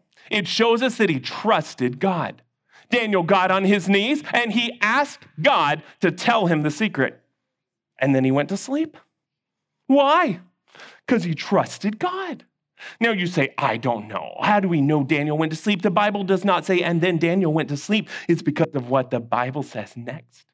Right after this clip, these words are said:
It said that God spoke to Daniel in a night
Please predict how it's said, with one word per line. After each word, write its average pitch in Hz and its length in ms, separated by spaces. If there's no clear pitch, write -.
It 190 140
said 175 180
that 151 180
God 151 360
spoke 156 360
to 196 100
Daniel 113 600
in 120 160
a 110 100
night 107 640